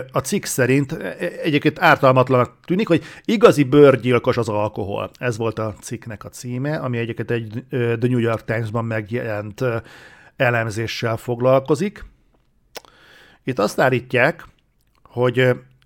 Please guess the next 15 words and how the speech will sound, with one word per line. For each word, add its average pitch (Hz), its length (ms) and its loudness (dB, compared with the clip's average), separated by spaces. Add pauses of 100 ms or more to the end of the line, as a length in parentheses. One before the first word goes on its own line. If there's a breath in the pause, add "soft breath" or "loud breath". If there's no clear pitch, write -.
(460)
gyakorlatilag 143 460 4
a 123 40 -4
bőrre 131 480 6
való 120 400 2
hatását 123 720 0
vizsgálják 120 400 2
az 110 100 -6
alkoholnak, 139 540 4
viszont 156 220 0
baromi 127 240 4
érdekes 117 380 0
állítások 120 520 0
elhangzanak 117 420 0
a 120 40 -4
cikkben. 185 400 0